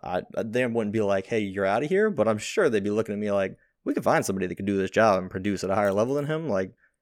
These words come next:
we're not just gonna sit here and keep fucking around with him at seventy percent of whatever his goal, like, we're gonna find somebody that's gonna do this job." So if I were to come to them and, and be asking for, like, a big raise or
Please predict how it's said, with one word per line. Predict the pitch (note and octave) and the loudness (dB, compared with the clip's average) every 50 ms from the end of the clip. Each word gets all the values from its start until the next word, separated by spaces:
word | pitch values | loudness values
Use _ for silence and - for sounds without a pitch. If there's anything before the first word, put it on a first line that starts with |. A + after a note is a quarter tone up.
| _ _ - | _ _ -10
we're | - - | -6 -6
not | - | -6
just | - | -2
gonna | - A#2 | 0 0
sit | G#2 - A#2+ G#2+ | 0 2 0 0
here | G#2 | 0
and | G2+ - | -2 -2
keep | A#2 G2+ | -4 -2
fucking | - A2 - A2+ | -2 0 0 0
around | G2+ A2+ A#2 G2+ G2 | 0 0 0 0 0
with | F#2+ - | 0 0
him | A2+ A2 G#2 G2+ | 0 0 0 0
at | F#2+ F#2+ F2 - _ _ _ _ _ _ _ _ _ | 0 -2 -4 -6 _ _ _ _ _ _ _ _ _
seventy | - - - A#2+ G#2+ G2+ G#2 G#2 G2+ | -6 -2 2 2 2 2 2 -4 -4
percent | - G2+ G2 - A2+ A2+ G#2+ | -6 -6 -6 -2 0 0 0
of | G#2 F#2+ | 0 2
whatever | G#2 G#2+ G#2+ G2+ F#2+ G2+ | 2 2 2 2 2 0
his | G2+ G2 | -4 0
goal, | F#2+ G2+ G#2+ A#2 B2 - | 2 2 2 2 2 2
like, | - G2 F#2+ - _ _ - | 0 -2 -2 -2 _ _ -8
we're | - E3 | -6 -4
gonna | G#3 G#2+ | -4 0
find | - B2 D#3 E3 - | 2 2 2 2 0
somebody | - F#2+ G2 F#2+ F#2+ | -2 -4 -2 -4 -4
that's | F#2 - | -6 -6
gonna | - F#2+ | -6 -6
do | F#2+ G2+ | -4 -4
this | F2+ F2+ - | -6 -6 -2
job." | - G2+ G#2+ F2+ F2 G2 - _ _ _ _ _ _ _ _ | -2 0 0 0 -2 -6 -10 _ _ _ _ _ _ _ _
So | - - G2+ F#2+ F#2 F#2 F#2+ _ _ _ _ _ _ _ _ _ _ _ - - | -6 -2 0 0 0 0 -4 _ _ _ _ _ _ _ _ _ _ _ -12 -6
if | B2+ A2 - | -6 0 2
I | G#2+ G#2+ | 4 4
were | G#2 G2+ | 4 2
to | - | 2
come | A2+ G#2 G#2 | 0 0 0
to | F#2+ | 0
them | G#2+ G#2 G2+ G2 | 0 0 0 -2
and, | G2 G2 - | -4 -4 -6
and | - G2+ F#2+ | -6 -6 -4
be | G2 G2 | -2 0
asking | G2+ G2+ G2 - G2+ | 0 -2 -2 -4 -6
for, | F2+ G2 | -4 -4
like, | F#2+ F2 F#2 | -4 -4 -4
a | |
big | F#2 F#2+ G2 F#2 | -6 -6 -4 -2
raise | G2+ G#2+ G#2+ G#2+ G#2+ G#2+ G#2+ G#2 F#2+ | 0 2 2 2 2 2 0 -2 -2
or | F#2+ F#2+ F#2 F2+ | -4 -4 -6 -6